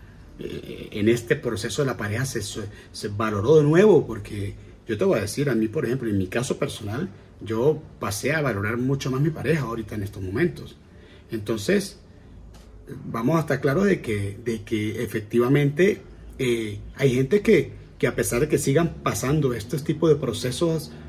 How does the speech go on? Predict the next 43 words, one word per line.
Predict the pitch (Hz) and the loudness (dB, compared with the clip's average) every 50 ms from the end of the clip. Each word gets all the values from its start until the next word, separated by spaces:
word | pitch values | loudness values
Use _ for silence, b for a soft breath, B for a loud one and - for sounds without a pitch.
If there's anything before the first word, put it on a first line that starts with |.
| B - | B -2
digamos, | 117 120 120 123 131 151 160 147 139 | 0 0 2 2 4 4 4 4 4
aleccionadores, | 131 131 123 120 - - - 117 110 113 110 117 120 135 170 196 190 - - - - - - - | 4 4 4 2 0 -2 -2 -2 -2 -2 0 0 2 4 4 4 2 0 -6 -12 -14 -14 -12 -10
hay | - 110 113 | -6 -4 -2
gente | 127 139 233 | 2 2 2
que | 220 - 160 | 4 4 4
la | 127 113 | 4 4
va | 113 117 | 4 4
a | 127 | 4
librar | 147 147 139 151 143 143 | 4 6 6 6 4 4
siempre, | - 196 240 269 - 202 139 | 4 6 8 8 8 8 4
Videlma. | 107 104 101 101 98 95 92 90 - - - | 4 2 0 -2 -2 -4 -6 -8 -12 -12 -10
Hay | - 113 | -8 -8
gente | 117 117 - 175 | -2 -2 -2 0
que | - - | 0 0
la | 117 107 | -2 -2
va | 110 120 | -2 0
a | 139 | 0
librar | 147 147 143 143 139 | 2 2 2 0 0
siempre | - 165 180 214 254 240 | 2 2 2 2 2 2
porque | - - 156 131 - - 113 | 2 2 2 2 2 -2 -8
están | 101 - - 131 | -8 -6 -6 -4
haciendo | 123 131 147 156 | -2 -2 -2 -2
las | 139 135 | -2 -4
cosas | - - 123 - 135 120 | -6 -8 -8 -8 -6 -2
bien, | 147 220 254 - 113 | 0 2 2 2 0
¿no? | 101 104 - - - - b b b b b b - - - | -2 -6 -8 -10 -12 -16 b b b b b b -20 -14 -10
Esa | 127 - - 180 196 | -10 -6 -2 0 0
es, | 196 | 2
esa | 165 143 - 202 | 2 4 6 6
es | |
la | 214 208 | 6 6
salvedad | - 180 151 123 120 117 160 196 190 | 6 4 4 4 4 2 4 4 4
de | 156 | 4
todo | 143 139 131 135 147 | 4 4 4 4 4
esto, | 143 147 - 104 | 2 0 -2 -4
¿no? | 127 147 143 | -4 -2 0
Puede | - 147 180 214 | 4 8 10 10
venir | 240 233 226 | 10 10 10
otra, | 220 226 226 220 - - - - - | 10 8 6 4 4 0 -8 0 4
otra | 185 - 233 214 | 10 12 12 12
experiencia | 220 202 170 185 214 226 214 - 220 202 | 12 12 12 12 12 12 12 10 8 8
similar, | - 202 165 151 156 190 202 214 208 208 - | 8 6 6 6 8 8 8 8 8 8 8
peor, | 175 175 196 214 220 220 208 | 8 10 10 10 10 10 6